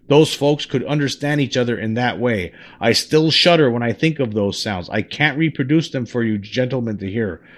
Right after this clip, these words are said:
My voice doesn't, just isn't made for that.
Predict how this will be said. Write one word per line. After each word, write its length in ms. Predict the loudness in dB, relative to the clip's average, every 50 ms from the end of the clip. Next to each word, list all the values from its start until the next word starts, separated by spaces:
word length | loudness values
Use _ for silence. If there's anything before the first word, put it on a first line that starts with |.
| -14 -6
My 160 | -2 0 0
voice 340 | 2 2 4 4 4 4 4
doesn't, 540 | 0 0 0 0 0 -2 -4 -6 _ _ -4
just 320 | -2 0 0 0 -2 -4
isn't 300 | -4 -4 -4 -4 -6 -4
made 260 | -2 -2 0 -2 -2 -4
for 140 | -8 -8
that. 260 | -8 -8 -10 -12 -14